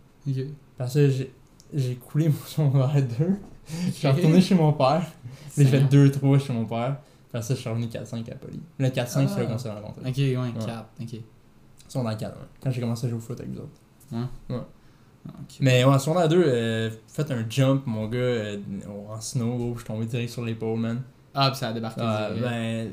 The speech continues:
Speaker 2: j'ai comme fracturé mon, c'est drôle parce que j'ai, j'ai une, comme une cloche.
Speaker 1: Ah, pour vrai ?
Speaker 2: Ben, pas une, une, pas une coche, mais genre mon, tu sais, mettons mon,
Speaker 1: Ouais, fait
Speaker 2: mes,
Speaker 1: une
Speaker 2: mes
Speaker 1: petite
Speaker 2: os,
Speaker 1: bosse,
Speaker 2: mon os, c'est pas séparé, il y a genre
Speaker 1: Ah, il a
Speaker 2: fait, euh,
Speaker 1: remonté un peu
Speaker 2: ouais, il a
Speaker 1: par-dessus.
Speaker 2: comme remonté un peu, exactement, ouais.
Speaker 1: Ouais.
Speaker 2: Fait que c'est comme,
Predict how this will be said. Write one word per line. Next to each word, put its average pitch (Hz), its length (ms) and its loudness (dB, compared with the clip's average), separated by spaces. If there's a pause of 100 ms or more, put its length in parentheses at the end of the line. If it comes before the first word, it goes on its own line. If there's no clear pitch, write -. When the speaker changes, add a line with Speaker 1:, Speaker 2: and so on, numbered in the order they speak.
Speaker 2:
j'ai 117 240 -2
comme 117 240 -4
fracturé 120 560 -8
mon, 110 180 -4 (560)
c'est - 140 -8
drôle 160 140 4
parce 143 120 -2
que 135 100 2
j'ai, 123 220 0
j'ai 117 100 -2
une, 117 80 -2
comme 143 160 2
une 131 120 0
cloche. 143 440 -6 (320)
Speaker 1:
Ah, 139 60 -6
pour 139 160 -2
vrai ? 143 80 -4
Speaker 2:
Ben, 139 220 4
pas 185 120 2
une, 156 160 -4
une, 131 160 2
pas 160 120 -4
une 139 140 2 (120)
coche, 143 260 -4
mais 117 120 -4
genre 107 140 -6
mon, 101 260 -6
tu - 60 -12 (500)
sais, - 120 -6
mettons 117 240 -4
mon, 101 280 -6 (160)
Speaker 1:
Ouais, 127 220 0
fait 131 100 2
Speaker 2:
mes, 139 80 8
Speaker 1:
une 147 80 6
Speaker 2:
mes 143 120 8
Speaker 1:
petite 139 120 6
Speaker 2:
os, 185 220 8
Speaker 1:
bosse, 143 80 -4
Speaker 2:
mon 135 200 2
os, 170 140 4
c'est 151 140 -6
pas 143 100 0
séparé, 127 440 -4
il 131 60 0
y 110 60 -2
a 110 40 -4
genre 104 300 -8 (480)
Speaker 1:
Ah, 127 100 -2
il 127 80 2
a 123 60 0
Speaker 2:
fait, 127 60 0
euh, - 40 4
Speaker 1:
remonté 127 240 0
un 131 80 2
peu 127 120 -4
Speaker 2:
ouais, 135 60 -2
il 139 40 -2
a 151 40 6 (120)
Speaker 1:
par-dessus. 139 160 6
Speaker 2:
comme 135 120 4
remonté 131 320 2
un 143 40 2
peu, 143 220 4
exactement, 127 360 0
ouais. 131 140 -2 (100)
Speaker 1:
Ouais. 123 300 -8
Speaker 2:
Fait 127 80 -2
que 117 60 -6
c'est - 120 -8
comme, 113 440 -2